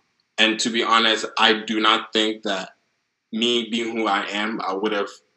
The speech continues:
been able to complete the program if she wasn't, you know,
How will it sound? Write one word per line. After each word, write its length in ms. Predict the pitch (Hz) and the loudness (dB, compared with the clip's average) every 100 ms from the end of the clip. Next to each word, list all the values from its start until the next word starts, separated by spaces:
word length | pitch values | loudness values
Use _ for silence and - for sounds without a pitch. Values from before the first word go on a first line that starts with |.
| _ _ _ | _ _ _
been 180 | 92 101 | -4 -4
able 300 | 82 101 104 | -4 -2 -2
to 140 | 98 95 | -2 -6
complete 460 | 101 95 107 107 | -6 -8 -6 -6
the 80 | - | -8
program 600 | 92 104 98 95 92 92 - _ _ | -8 -6 -4 -4 -6 -8 -14 _ _
if 160 | 104 101 | -6 -4
she 200 | - 101 | -2 -2
wasn't, 580 | 98 98 95 98 95 90 - - _ _ _ _ _ _ | 0 0 -2 -6 -6 -10 -12 -12 _ _ _ _ _ _
you 120 | 98 92 | -12 -10
know, 180 | 87 | -12